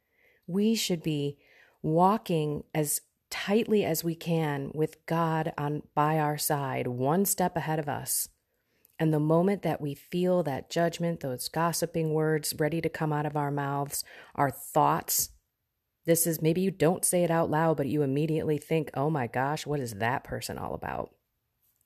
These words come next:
Stop it, grab it, throw it to God and say, "I'm sorry, I did not mean to do that. Please help me see and love people with your heart." If you continuously do that and then pray for that person,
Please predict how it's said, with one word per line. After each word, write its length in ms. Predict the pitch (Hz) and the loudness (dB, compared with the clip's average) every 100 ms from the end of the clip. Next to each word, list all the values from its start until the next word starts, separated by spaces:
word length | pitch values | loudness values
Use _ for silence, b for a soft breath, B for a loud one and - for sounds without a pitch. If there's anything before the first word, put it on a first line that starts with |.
| - | -4
Stop 440 | - - 135 143 | -2 2 2 2
it, 200 | 120 - B B B B | 0 -2 B B B B
grab 420 | - 139 147 139 131 | -4 2 4 4 2
it, 200 | 95 - b b b - | 0 -6 b b b -20
throw 400 | - 156 160 165 | -2 4 6 6
it 140 | 165 | 2
to 80 | 160 | -4
God 420 | 147 131 127 127 | -2 0 0 -2
and 180 | - 131 | -4 -4
say, 220 | - 127 | -4 -4
"I'm 180 | - 123 | -4 -6
sorry, 560 | 120 - 127 120 120 - | -4 -4 -4 -4 -4 -6
I 80 | 143 | -10
did 180 | 131 123 | -10 -8
not 300 | 131 127 127 | -6 -6 -4
mean 220 | 131 127 | -6 -6
to 120 | - | -8
do 140 | - 123 | -8 -8
that. 280 | 117 - - | -6 -8 -6
Please 420 | 151 147 143 139 | -4 -2 -2 -4
help 420 | - - 143 - | -8 0 0 0
me 280 | 135 120 117 | -2 -2 -2
see 480 | - - 139 135 131 | -2 -2 -2 -4 -4
and 220 | 143 131 | -4 -4
love 380 | 135 127 127 - | -4 -4 -6 -8
people 340 | - 131 131 131 | -8 -4 -2 -2
with 180 | 123 | -4
your 300 | 127 123 120 | -2 -2 -2
heart." 540 | 127 - 127 - - - _ _ _ _ _ _ _ _ - | -4 -6 -6 -6 -12 -14 _ _ _ _ _ _ _ _ -6
If 160 | 175 | 0
you 80 | 170 | 0
continuously 880 | - 147 - 180 196 185 156 151 147 | 2 -2 0 0 2 2 0 0 -2
do 180 | 147 147 | 0 0
that 220 | 131 - | 0 -2
and 240 | 147 143 - | -2 -4 0
then 240 | 160 220 | 2 2
pray 280 | - 202 233 | 2 4 4
for 160 | - | 2
that 200 | 139 120 | -4 -4
person, 500 | - 117 165 117 214 | -6 -6 -4 -4 -6